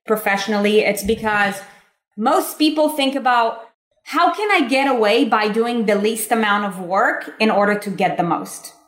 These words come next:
Victimization, rather than taking full ownership, full responsibility, and just, like,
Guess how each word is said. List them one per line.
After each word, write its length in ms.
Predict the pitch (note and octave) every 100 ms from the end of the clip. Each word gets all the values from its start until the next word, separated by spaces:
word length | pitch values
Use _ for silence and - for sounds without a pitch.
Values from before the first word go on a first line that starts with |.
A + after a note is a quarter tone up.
| _ _ _ -
Victimization, 1120 | F#3+ C#4+ D4 C#4 C4 A#3 G#3+ F#3+ - G3+ - -
rather 400 | G3+ G#3+ A#3 A3+
than 160 | G3+
taking 380 | G3 A#3 A3+ G#3
full 480 | G3+ - B3+ C4+ -
ownership, 560 | A#3+ A#3+ A#3 A#3+ A3+ -
full 300 | A#3+ A#3+ A#3
responsibility, 960 | B3 - A3 A3 A3 G3 G3 G#3 G3+
and 160 | F3+ F3+
just, 300 | G3+ G3 -
like, 240 | G3 F3